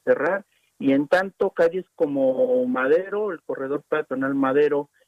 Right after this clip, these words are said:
y otras más de, de esas características, pues tienen los locales cerrados. Hoy precisamente cuando entraba la marcha, o bueno, el plantón de, del movimiento de Frena, pues, es-,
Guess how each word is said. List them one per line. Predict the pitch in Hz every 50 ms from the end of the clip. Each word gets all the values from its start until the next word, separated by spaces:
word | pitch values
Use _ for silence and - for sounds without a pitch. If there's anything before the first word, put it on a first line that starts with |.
| _ _ _ _ -
y | 135 127 127 127 131 135 135
otras | 143 151 160 - 170 165 151 151
más | 151 147 147 151 156 156 156 151
de, | - 135 123 120 117 117 117 113 110 107 - - - -
de | - 120 120 127
esas | 131 - 170 - -
características, | - 147 127 123 - _ - 143 147 165 170 _ - - _ - 202 233 233 - _ - - - - _ _ _
pues | - 135 131 131 139 143 135 131 - - 131 - _ _ -
tienen | 160 156 170 175 175
los | 165 151 139
locales | 131 - - 165 170 190 185 -
cerrados. | - 175 165 180 220 233 226 202 -
Hoy | - 175 180
precisamente | 175 - 180 175 - - 175 175 180 190 190 - 175
cuando | - 151 139 131 131
entraba | 131 131 131 - 147 151 156 160 160
la | 156 139
marcha, | 135 139 143 147 151 - _ - 170 165 160 147 135
o | 127 127 123 123 120
bueno, | - 143 147 147 139
el | 131 -
plantón | - 131 123 123 127 123 - - 160 160 160 156
de, | 156 151 135 - 233 - _ _ _ _ _ _ _ _ _ _ _ _ _
del | - 135 131 131
movimiento | 135 135 135 139 147 151 156 - 175
de | 170 - - -
Frena, | - 170 175 165 147 139 139 147 175 - _ _ _ _ _ _ _ _
pues, | - 135 127 127 127 127 127 - - _
es-, | - 127 117